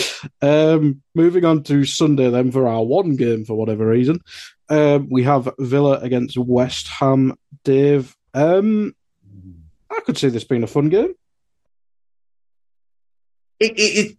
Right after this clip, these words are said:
Speaker 2: it could be a fun game, or it could be Emery versus Moyes in who can out Emery or Moyes the other.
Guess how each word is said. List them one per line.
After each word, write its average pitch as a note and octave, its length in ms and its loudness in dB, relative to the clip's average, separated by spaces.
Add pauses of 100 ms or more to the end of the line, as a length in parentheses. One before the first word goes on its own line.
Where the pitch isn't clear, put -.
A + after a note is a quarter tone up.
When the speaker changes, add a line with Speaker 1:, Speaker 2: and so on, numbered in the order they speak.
(160)
Speaker 2:
it G3+ 180 -2
could D#4 280 0
be B3 120 2
a G#3+ 40 2
fun G3+ 320 0
game, C3 440 2
or D3 240 4
it C#3+ 160 -6
could F#3+ 260 0
be D#3+ 400 -2 (500)
Emery C#3 380 0
versus A#2+ 460 -2
Moyes C3 640 0
in A2+ 200 -2
who B2+ 220 -2
can G#2+ 460 -4 (720)
out A#2 340 0
Emery A2+ 340 0
or G#2+ 100 4
Moyes A2 600 0 (260)
the A2 120 0
other. C#3 360 0